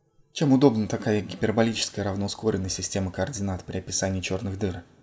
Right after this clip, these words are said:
Общая теория относительности построена Эйнштейном из принципа эквивалентности, который гласит, что локально гравитация неотличима от ускорения. Стоя на поверхности Земли, мы испытываем действие гравитационного поля. Но то же самое будет, если, скажем, ракета будет лететь с постоянным ускорением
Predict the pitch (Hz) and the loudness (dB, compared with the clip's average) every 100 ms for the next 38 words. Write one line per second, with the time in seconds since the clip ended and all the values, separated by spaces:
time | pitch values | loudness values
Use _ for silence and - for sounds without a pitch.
0 | - _ _ _ - 131 - 123 123 117 | -20 _ _ _ -4 -2 0 0 2 2
1 | 113 127 - 156 - 104 - - 95 - | 2 2 0 -2 0 -2 -4 -4 -6 0
2 | 113 110 110 - 135 131 95 90 104 101 | 2 2 2 2 2 2 0 -4 -4 -4
3 | - 104 - 104 110 107 92 - - - | -2 -4 -2 2 2 2 -2 -8 -6 -6
4 | - 110 - 113 98 113 - 135 - 104 | -4 -4 2 4 4 4 4 2 2 2
5 | 95 104 101 131 139 131 87 87 92 95 | 2 0 0 2 4 4 0 -2 -2 0
6 | 113 120 98 92 92 92 - 98 101 95 | 0 0 -2 -4 -4 -6 -4 -4 -4 -4
7 | 107 101 90 90 87 - _ _ _ _ | -2 0 0 -2 -6 -14 _ _ _ _
8 | - - 110 107 110 107 107 113 - 107 | -10 2 2 2 2 2 2 0 -2 0
9 | 113 117 139 104 95 - 113 110 104 101 | 2 2 2 2 0 0 0 0 -2 0
10 | 104 - 101 101 98 - - 104 107 107 | -2 0 -2 -2 -4 -6 -2 0 0 0
11 | 113 90 85 - - _ - 95 107 - | 0 0 -2 -12 -20 _ -6 0 0 2
12 | 151 147 101 101 101 107 - 101 - 107 | 2 4 4 2 0 0 0 -2 0 0
13 | 101 90 - 104 104 - 117 - - - | 0 -2 -6 -2 -2 2 0 0 -8 -8
14 | 123 95 101 - - 101 98 98 92 - | -8 -2 -2 0 -2 0 0 0 -2 0
15 | 104 117 117 92 | 2 4 2 0